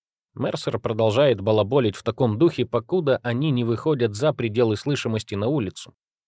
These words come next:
Там Мерсер и его бессловесный спутник запихивают Джо в машину. Из-под чёрных покрывал за происходящим наблюдают трискианцы, безмолвные и неподвижные, как ящерицы на стене.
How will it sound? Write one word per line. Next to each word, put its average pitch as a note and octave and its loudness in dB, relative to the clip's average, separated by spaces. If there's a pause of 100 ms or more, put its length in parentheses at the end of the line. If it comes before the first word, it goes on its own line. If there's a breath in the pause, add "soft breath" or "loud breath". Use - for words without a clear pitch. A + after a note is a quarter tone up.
(140)
Там A2 0
Мерсер B2 2
и G#2 -2
его A2 2
бессловесный A2 0
спутник D#3 -2 (500)
запихивают C#3+ 0
Джо G#2 2
в A2+ 2
машину. G#2+ -4 (1000)
Из-под A2+ -4
чёрных D3 2
покрывал B2+ 4
за G#2+ 0
происходящим A#2 -2
наблюдают G#2+ 0
трискианцы, G#2+ -6 (100)
безмолвные A2 2
и - -2
неподвижные, G#2 -2 (400)
как - -6
ящерицы B2+ 0
на G2+ -2
стене. D2 -10